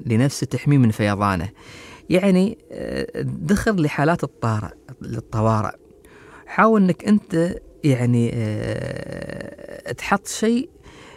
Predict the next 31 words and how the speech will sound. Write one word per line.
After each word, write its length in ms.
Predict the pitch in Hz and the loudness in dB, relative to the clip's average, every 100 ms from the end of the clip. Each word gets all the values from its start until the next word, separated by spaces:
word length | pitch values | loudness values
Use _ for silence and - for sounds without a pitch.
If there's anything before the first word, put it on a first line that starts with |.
| - | -6
ل-، 320 | - 131 143 | 0 0 2
ل-، 100 | 147 | 0
للمستقبل، 840 | 147 127 143 185 - - 220 190 190 | 0 0 2 2 2 -2 0 0 0
لعل 380 | 180 196 175 156 | 0 0 0 0
سبحان 420 | 156 - 143 139 | -4 -4 0 0
الله 200 | 131 131 | 0 -2
تصيبك 580 | - - 120 117 - 120 | -4 -4 -2 -2 -4 -6
يعني 420 | 120 107 101 104 | -4 -2 -2 -2
حادثة، 640 | - 123 113 104 110 104 | 0 2 2 -4 -2 0
مصيبة، 380 | 101 110 147 180 | -2 -2 -4 -4
عندك 300 | 277 403 330 | -4 0 -2
شيء 300 | - - 262 247 | -2 -2 0 0
من 80 | |
الفلوس. 480 | 214 190 233 202 - - - - - - - | -2 -2 -6 -8 -12 -20 -20 -20 -20 -14 -2
مو 80 | 147 | 2
بأنك 360 | 160 160 151 | 4 2 2
أنت 180 | 156 143 | -2 -2
تصرف، 600 | 135 143 151 135 - - - - - - - | -4 -4 -2 -4 -4 -16 -20 -20 -20 -18 -6
آه، 920 | 117 110 107 110 - - - - - | 0 0 0 -2 -4 -6 -6 -8 -2
اللي 200 | 120 120 | 0 0
في 120 | 113 | 0
جيبك 400 | 107 135 135 117 | 0 2 2 0
كله 280 | - 135 120 | -2 0 2
عقب 240 | 110 123 117 | 0 0 -2
تي 180 | - | -2
تتوهق. 540 | 117 113 113 113 117 127 - - - - - - | -4 -2 0 0 0 -2 -6 -18 -20 -20 -20 -4
فأنت 320 | - 160 143 | 0 0 0
شو 120 | 127 | -2
تسوي؟ 280 | 143 127 117 | -2 0 0
يا 40 | |
تحط 540 | 117 - - 131 - | 0 -4 -2 -2 -2